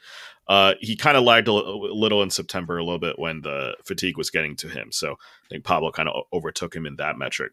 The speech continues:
but, uh, really, you know, good story for the Twins and, um, helping him kind of regain his form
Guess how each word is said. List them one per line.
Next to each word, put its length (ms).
but, 160
uh, 240
really, 340
you 80
know, 60
good 240
story 260
for 120
the 100
Twins 420
and, 240
um, 340
helping 320
him 240
kind 180
of 140
regain 380
his 140
form 440